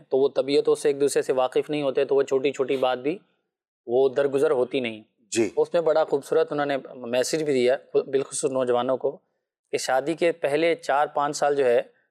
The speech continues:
Speaker 1: وہ آپ صبر کر لیں، لڑائی جھگڑے ہوتے ہیں، اونچ نیچ ہوتی رہتی ہے، اب چار پانچ سال صبر کر لیں، پھر انشاءاللہ آپ کی زندگی جو ہے وہ بالکل آسان ہو جائے گی۔ تو اگر درگزر والا
Speaker 2: بڑا
Speaker 1: معاملہ
Speaker 2: لمبا صبر کا کہا ہے، بہرحال چار پانچ
Speaker 1: تو
Speaker 2: سال کافی ہوتے ہیں،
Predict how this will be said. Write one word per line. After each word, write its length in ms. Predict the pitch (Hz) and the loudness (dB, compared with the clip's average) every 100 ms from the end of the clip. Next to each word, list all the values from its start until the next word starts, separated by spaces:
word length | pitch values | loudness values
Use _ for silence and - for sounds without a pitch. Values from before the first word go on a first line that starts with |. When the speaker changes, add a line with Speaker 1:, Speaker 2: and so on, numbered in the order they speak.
| _ - | _ -2
Speaker 1:
وہ 60 | |
آپ 160 | 127 - | -2 0
صبر 260 | - 131 151 | -2 0 0
کر 160 | 139 | 0
لیں، 160 | 131 180 _ _ _ _ _ _ _ | 0 -4 _ _ _ _ _ _ _
لڑائی 200 | 123 127 | -2 -2
جھگڑے 260 | 135 127 135 | 0 -2 0
ہوتے 320 | 127 123 135 | 0 0 -4
ہیں، 180 | 135 131 | -2 -4
اونچ 260 | 127 127 135 | -4 -8 -8
نیچ 160 | 127 | -4
ہوتی 220 | 120 135 | -4 0
رہتی 280 | 139 117 123 | -2 -2 0
ہے، 80 | 123 - _ _ _ - | -2 -2 _ _ _ -10
اب 160 | - | -8
چار 220 | - 139 143 | -2 -2 0
پانچ 300 | 143 143 147 | -2 -4 -2
سال 140 | 147 | -2
صبر 260 | 139 135 135 | 0 -2 0
کر 160 | 135 | 0
لیں، 140 | 131 165 | 0 0
پھر 160 | 143 | -2
انشاءاللہ 360 | 135 131 127 131 | -4 -4 -2 0
آپ 160 | 120 | -2
کی 80 | - | -6
زندگی 360 | 120 120 131 127 | -6 -6 -6 -2
جو 100 | 117 | 0
ہے 120 | 117 - - _ - | 0 -4 -20 _ -10
وہ 60 | |
بالکل 340 | 123 123 117 127 | -4 -4 0 0
آسان 300 | 117 120 113 | 0 -4 -6
ہو 120 | 107 | -6
جائے 200 | 104 104 | -6 -6
گی۔ 80 | - _ _ _ _ - | -10 _ _ _ _ -4
تو 80 | 131 | 0
اگر 160 | 151 | 0
درگزر 420 | 131 143 143 147 | 0 -2 0 0
والا 220 | 165 151 143 | 2 2 2
Speaker 2:
بڑا 80 | |
Speaker 1:
معاملہ 160 | 139 147 | 0 0
Speaker 2:
لمبا 140 | 175 | 0
صبر 340 | 175 165 156 151 | 0 -2 0 0
کا 140 | 156 | -2
کہا 300 | 135 104 104 | -2 -2 0
ہے، 120 | 143 | -2
بہرحال 300 | 131 107 113 107 | -4 -4 -4 -4
چار 180 | - 107 | -4 -4
پانچ 240 | 107 110 | -2 -2
Speaker 1:
تو 60 | 151 | -2
Speaker 2:
سال 160 | 120 113 | -2 -2
کافی 360 | 107 - 147 | -4 -2 0
ہوتے 240 | 131 104 | 0 0
ہیں، 60 | 131 | -6